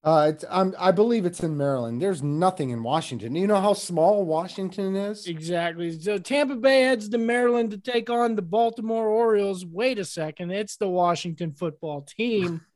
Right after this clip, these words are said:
Speaker 2: What you got this one at?
Speaker 1: I'm gonna say this is gonna be plus six and a half.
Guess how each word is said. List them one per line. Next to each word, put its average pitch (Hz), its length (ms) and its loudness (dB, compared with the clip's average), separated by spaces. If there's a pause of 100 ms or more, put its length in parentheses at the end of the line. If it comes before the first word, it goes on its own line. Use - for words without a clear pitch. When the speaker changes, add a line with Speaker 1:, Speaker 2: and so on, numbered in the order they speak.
(960)
Speaker 2:
What 196 260 -4
you 208 80 -10
got 180 200 -4
this 165 200 -12
one 139 120 -10
at? - 180 -18 (1500)
Speaker 1:
I'm 196 140 0
gonna 233 140 4
say 208 300 4
this 208 220 0
is 190 80 -4
gonna 196 120 4
be 175 140 0
plus 196 840 2
six - 360 -4
and 147 120 -2
a 127 40 0
half. 117 380 -4